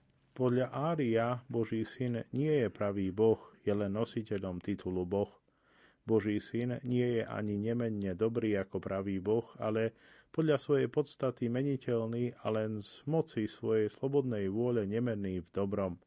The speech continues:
Z ontologického pohľadu syn patrí skôr na stranu stvorení, ktoré tiež všetky vznikli z ničoho. Pravda, že Boží syn zaujíma v porovnaní s ostatnými stvoreniami osobitné postavenie,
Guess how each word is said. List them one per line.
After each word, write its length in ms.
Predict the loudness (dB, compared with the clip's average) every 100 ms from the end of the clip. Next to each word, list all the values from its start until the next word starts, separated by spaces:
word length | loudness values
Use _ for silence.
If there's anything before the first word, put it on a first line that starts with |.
| _ _ _ _ _ _
Z 160 | 0 2
ontologického 720 | 2 2 2 -2 0 4 4
pohľadu 560 | 6 4 4 2 0 0
syn 240 | 0 0
patrí 480 | 0 -2 0 -2 -2
skôr 400 | -4 -2 -2 0
na 160 | -4
stranu 400 | -6 -6 -6 -4
stvorení, 720 | -6 -8 -4 -2 0 0 -4 -8 _ _ _ _ -4
ktoré 240 | 4 4 4
tiež 320 | 2 2 2
všetky 560 | -4 -2 -2 -2 -2
vznikli 480 | -2 -4 -6 -4 -4
z 80 | -2
ničoho. 480 | -4 0 0 0 -4 _ _ _ -20 -20 -20 -18 -2
Pravda, 360 | 0 2 2
že 160 | 2 2
Boží 320 | 2 2 2 -2
syn 240 | -2 -2
zaujíma 560 | 0 2 2 2 0 -2 0
v 40 |
porovnaní 600 | 4 4 4 0 -2 -2
s 160 | -2 -2
ostatnými 640 | -2 -6 -6 -6 -4 -4
stvoreniami 800 | -4 -2 0 0 -2 -4 -4 -4
osobitné 640 | -4 -4 -4 -6 -6 -8 -4
postavenie, 720 | -4 -4 -6 -6 -6 -6